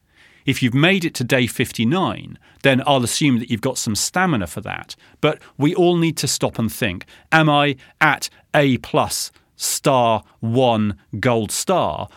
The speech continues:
or is there something that I can work upon? And if so, what is that thing? What are you going to work upon? And now reach out and ask somebody. Just say,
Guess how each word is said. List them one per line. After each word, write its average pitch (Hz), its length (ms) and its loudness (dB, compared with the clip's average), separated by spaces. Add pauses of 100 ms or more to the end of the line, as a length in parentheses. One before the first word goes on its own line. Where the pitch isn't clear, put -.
(100)
or 139 320 4
is 139 160 2
there 131 140 4
something 117 400 -2
that 104 120 -2
I 110 120 0
can 98 240 -4
work 95 260 -4
upon? - 400 -16 (460)
And 139 120 2
if 170 160 0
so, 107 360 0 (220)
what 135 340 2
is 117 160 0
that 98 240 -6
thing? 101 400 -10
What 147 180 2
are 180 40 2
you 175 80 0
going 143 180 0
to 120 100 -2
work 104 320 -2
upon? - 420 -14 (300)
And 131 240 2
now 135 340 0 (240)
reach 135 360 -2
out 127 220 -2
and 123 200 -10
ask 185 320 -2
somebody. 90 480 -10 (320)
Just - 200 -2
say, 147 240 0